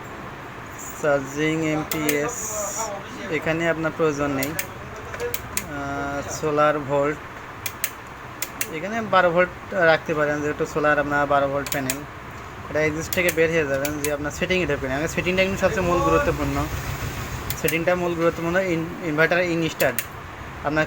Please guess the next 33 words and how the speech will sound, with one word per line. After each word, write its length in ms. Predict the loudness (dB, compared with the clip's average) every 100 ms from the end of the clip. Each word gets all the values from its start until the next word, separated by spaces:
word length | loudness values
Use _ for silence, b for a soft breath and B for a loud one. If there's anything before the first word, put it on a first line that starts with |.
| 4
কত 180 | 4 4
ভোল্টে 380 | 4 4 6 6
আপনার, 300 | 8 8 10
আহ, 340 | 10 10 10 8
গেলে 180 | 6 6
আপনার 180 | 4 2
ইনভার্টারটি 520 | 2 4 4 2 0
স-, 240 | -2 0 4
আপনার 200 | 6 4 2 0
স্টার্টে 460 | 2 4 4 4
আপনার 420 | 2 0 0 2 4
রাখবেন, 320 | 4 2 -4 -2
এটা 180 | 2 4
আপনার, 320 | 8 8 8
আহ, 80 | 4 -2 -12 -12 -12 -12 -6 0 0 2
তেরো 160 | 4 4
পয়েন্ট 260 | 4 2 4
পাঁচেই 360 | 4 6 2 6
রাখবেন। 360 | 4 4 -4 -4 -6 -6 -8 -8 -14 -12 -2
আর 600 | 0 2 2 0 -4 -6
আপনার 340 | -2 0 2
এখানে 480 | 0 -2 -4 -4 -2 -2 -2 -4 -6 -10 -14 0
অ্যান 200 | 2 4
হিট, 160 | 2 -2 -8 -12 -12 -12 -12 -12 -12 -14 -12 -10 -10 -6 -6
ইনভার্টার 340 | 0 0 2 2
অ্যান 180 | 2 0
হিট, 180 | -4 -6 -14 -12 -8 0
আপনার 200 | 2 2 2 2
কত 380 | 4 4 2 2
ভোল্ট 180 | 2 2
নিচে 320 | 0 2 2
গেলে 180 | 4 4
আপনার 320 | 6 8 8